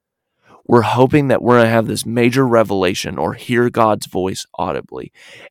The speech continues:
And what's convinced me is after taking this time, those moments are incredible, and I've had some,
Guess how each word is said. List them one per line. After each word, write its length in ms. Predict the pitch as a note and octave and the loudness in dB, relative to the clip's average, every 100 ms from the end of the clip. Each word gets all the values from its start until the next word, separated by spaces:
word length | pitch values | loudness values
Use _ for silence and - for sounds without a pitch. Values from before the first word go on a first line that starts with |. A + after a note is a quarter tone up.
| B2+ | -2
And 140 | B2 | 2
what's 240 | A#2 A#2 | 2 2
convinced 520 | - A2 G#2+ E3+ G3 - | -4 -4 0 0 -2 -4
me 380 | C#3 B2 E2 - _ _ _ - | -2 -2 -4 -10 _ _ _ -2
is 220 | A#2+ - | -2 0
after 360 | - B2+ - C#3 | 0 0 0 -4
taking 420 | - A#2+ A2+ A2+ | -2 -4 -4 -4
this 200 | G2+ G2+ | -6 -8
time, 400 | - A2+ F2 E2+ - _ _ _ | -6 -4 -2 -4 -10 _ _ _
those 280 | A#2 D#3+ E3+ | 6 8 6
moments 380 | F3+ F3+ D#3+ C#3 | 2 0 -2 -2
are 140 | C3 | -2
incredible, 560 | A#2 - F#2 F#2 A#2 - _ - | -2 -2 -2 -2 -6 -8 _ 0
and 120 | A2 | 2
I've 120 | A#2+ | 2
had 280 | C3+ C#3+ - | 0 -4 -4
some, 320 | - F#2 - | -2 -2 -4